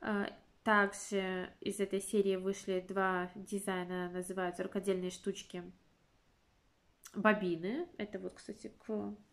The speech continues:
цапелькам. Второй дизайн — бобины. Э, все то же самое, десять на десять сантиметров ниточки П Н К. Также у нас есть еще рукодельные штучки пяльца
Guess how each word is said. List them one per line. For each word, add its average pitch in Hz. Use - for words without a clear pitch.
цапелькам. 233
Второй 214
дизайн — 185
бобины. 202
Э, 208
все -
то 247
же 220
самое, 208
десять 226
на 185
десять 349
сантиметров 285
ниточки 233
П 226
Н 220
К. 220
Также 208
у 190
нас 185
есть 190
еще 175
рукодельные 202
штучки 190
пяльца 220